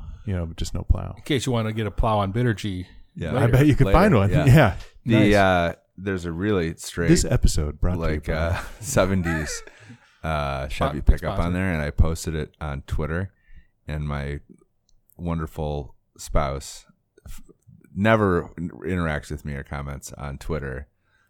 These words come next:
Speaker 3: Uh, she's like, she commented, "You need to get off that fucking website."
Speaker 1: <laughs> I even got in trouble for looking at it.
Speaker 3: <laughs> Yeah. It's, I think people know. Um,
Speaker 1: It's just no good.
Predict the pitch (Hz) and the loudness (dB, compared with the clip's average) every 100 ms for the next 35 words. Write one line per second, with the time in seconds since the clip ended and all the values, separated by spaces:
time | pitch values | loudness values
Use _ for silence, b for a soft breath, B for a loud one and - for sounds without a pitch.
0 | _ _ 82 76 69 69 - 85 78 71 | _ _ -8 -6 -6 -8 -8 -10 -8 -8
1 | 69 _ _ - 80 69 - _ - 80 | -10 _ _ -14 -10 -10 -12 _ -6 -4
2 | 76 69 69 71 80 78 71 78 76 76 | -4 -8 -12 -8 -6 -6 -6 -6 -4 -4
3 | 76 - 80 78 76 - - 107 143 - | -8 -8 -8 -6 0 2 2 4 4 6
4 | 127 131 127 - - - - 131 143 185 | 4 4 2 -2 -6 -18 -8 2 6 8
5 | 123 110 107 101 98 110 98 95 - 98 | 6 6 6 4 4 4 6 4 4 2
6 | 110 147 - - 135 123 151 123 - B | 4 4 4 6 8 8 6 2 -2 B
7 | 165 147 139 - 113 - - 104 107 135 | -12 -12 -12 -2 -2 -2 -4 -2 0 -2
8 | 135 143 135 104 85 92 76 69 - - | -2 -4 0 0 2 0 -2 -4 -10 -18
9 | _ 80 76 71 67 65 71 _ - - | _ -8 -6 -6 -8 -10 -14 _ -20 -16
10 | - 107 - 113 120 101 104 90 | -8 -4 0 2 4 4 4 2